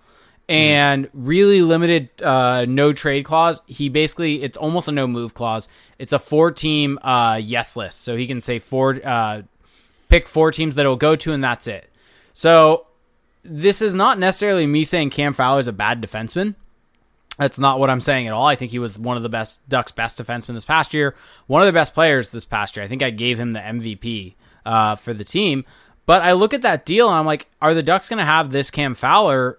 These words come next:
Speaker 2: five years from now making six and a half? Like, this contract's not gonna age well.
Speaker 1: Well, they didn't even have this Cam Fowler two years ago. So
Speaker 2: Yeah.
Speaker 1: we have no idea how much,
Speaker 2: So
Speaker 1: how long this will continue for. Yeah.
Speaker 2: So there's kinda two things at play here.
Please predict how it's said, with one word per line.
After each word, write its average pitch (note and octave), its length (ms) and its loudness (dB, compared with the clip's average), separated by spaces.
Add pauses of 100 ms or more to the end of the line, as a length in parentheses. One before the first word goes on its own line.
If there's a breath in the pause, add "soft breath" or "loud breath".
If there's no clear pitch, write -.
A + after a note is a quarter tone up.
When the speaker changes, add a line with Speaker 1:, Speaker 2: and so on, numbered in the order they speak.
(120)
Speaker 2:
five B2+ 480 0
years D3+ 320 -4
from B2 160 -8
now A2 280 -2
making A#2+ 360 -6
six - 260 -8
and B2+ 80 -6
a A#2 40 -6
half? D#3 260 0
Like, G#2+ 140 -14
this - 260 -6 (140)
contract's F#3+ 500 -2
not C3+ 240 -2
gonna A#2+ 220 -14
age C3+ 320 -6
well. F#2+ 200 -6
Speaker 1:
Well, D#3 100 2
they D#3+ 100 2
didn't E3+ 200 2
even F3+ 160 0
have C#3 260 -2
this C#3 160 -2
Cam C3 260 -4
Fowler B2+ 300 2
two - 180 -6
years A#2+ 260 -2
ago. C2 300 -12 (240)
So F#3 80 -8
Speaker 2:
Yeah. G3+ 160 4
Speaker 1:
we B2 80 0
have B2 160 -4
no B2+ 220 0
idea A#2 480 -2
how A#2 180 -4
much, A#2 140 -2
Speaker 2:
So B3 80 6
Speaker 1:
how A#3 160 8
long A#2 120 -4
this A2+ 140 -6
will A2+ 80 -6
continue G#2+ 380 -14
for. - 260 -18
Yeah. - 80 -10
Speaker 2:
So G#3+ 600 2 (580)
there's G#3 240 6
kinda A#3+ 180 0
two - 240 -4
things F3 260 -4
at D#3 140 -4
play D3 220 -2
here. G2+ 300 -14